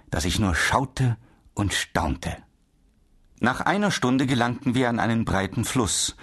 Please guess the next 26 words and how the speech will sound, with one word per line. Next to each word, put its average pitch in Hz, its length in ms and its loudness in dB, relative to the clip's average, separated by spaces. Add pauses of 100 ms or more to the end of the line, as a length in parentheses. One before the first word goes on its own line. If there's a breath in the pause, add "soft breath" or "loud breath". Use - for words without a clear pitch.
(260 loud breath)
über 87 140 2
den 101 180 0
eine 92 160 0
schöne 120 440 2
hölzerne 107 400 0
Brücke 98 320 -2
gebaut 78 420 -4
war. - 220 -4 (880 loud breath)
Dort 110 320 2
wurden 107 240 0
wir 92 120 2
erwartet 95 520 0 (420 loud breath)
und 123 220 0
in 131 140 2
das 135 180 0
Lager 101 320 0
des 78 180 0
Inka 80 280 0
geführt. - 520 -6 (800 loud breath)
Alsbald 101 460 0
standen 95 400 0
wir 90 80 2
in 87 80 0
einem 85 240 0
geräumigen 87 680 0
Hof, 104 340 -2